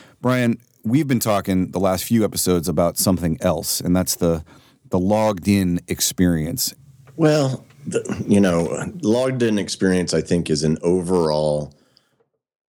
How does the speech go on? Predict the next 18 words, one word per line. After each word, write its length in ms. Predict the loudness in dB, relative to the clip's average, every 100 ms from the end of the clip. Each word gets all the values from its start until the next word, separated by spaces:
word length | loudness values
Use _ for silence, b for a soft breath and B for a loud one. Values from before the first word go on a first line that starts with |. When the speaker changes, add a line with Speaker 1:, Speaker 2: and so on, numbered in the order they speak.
| _
Speaker 2:
online 400 | -2 2 2 2
marketing, 960 | 2 0 0 0 0 0 -2 -6 -10 -14 -4
um, 340 | -2 0 -2
trend, 760 | -4 -4 0 0 0 0 -4 -10 _ _ _ _ _ _
uh, 200 | -2 0 0
no 160 | 2
matter 300 | 2 0 0
what 260 | 0 0 0
your 140 | -2
business 500 | 0 0 0 -2 -2
model 380 | 0 0 0 0
is. 240 | -2 -2 -4
I 100 | -2
think 300 | 0 0 0
in 160 | 0
this 240 | 2 0 0
context, 840 | 0 0 0 0 0 0 -6 -8 b b b b b b _ _ -10
uh, 220 | -6